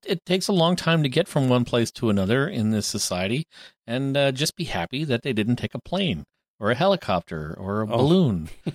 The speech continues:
Speaker 2: <laughs> Yes, I'm very happy they didn't take any of those ridiculous modes of transportation that would never work in the Walking Dead universe.
Speaker 1: That's right.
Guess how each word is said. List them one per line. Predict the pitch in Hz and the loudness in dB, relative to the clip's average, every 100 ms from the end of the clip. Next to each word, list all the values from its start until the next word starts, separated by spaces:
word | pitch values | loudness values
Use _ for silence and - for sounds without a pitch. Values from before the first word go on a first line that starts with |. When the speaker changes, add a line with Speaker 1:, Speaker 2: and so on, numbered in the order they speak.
| - _ | -10 _
Speaker 2:
<laughs> | 247 - - - _ - - - _ | -16 -14 -12 -12 _ -18 -18 -20 _
Yes, | - 87 117 - - | -2 2 2 -2 -2
I'm | 117 | 0
very | 120 147 156 | 2 2 2
happy | 101 92 90 | 0 -2 -2
they | 87 92 | -2 0
didn't | 95 92 | -2 -2
take | 104 95 | -4 -2
any | 101 95 | 0 0
of | 90 | 0
those | 90 90 87 - - - - _ | 0 0 0 -4 -12 -20 -20 _
ridiculous | - 98 92 98 92 - - | -6 -2 0 0 -2 -4 -10
modes | 110 101 92 | -4 -2 -2
of | 95 | -4
transportation | - 101 - 104 - 101 104 | -2 -2 -2 -4 -2 0 2
that | 110 | 2
would | 120 123 | 2 2
never | 165 175 | 2 4
work | 139 117 104 - - - | 4 4 2 -4 -16 -4
in | 110 | -2
the | 90 | 2
Walking | 87 - 95 - | 0 0 -6 -2
Dead | 113 | -2
universe. | 95 87 82 80 - - _ _ - | -2 -4 -6 -8 -12 -20 _ _ -12
Speaker 1:
That's | 127 | -6
right. | 165 101 | -2 -2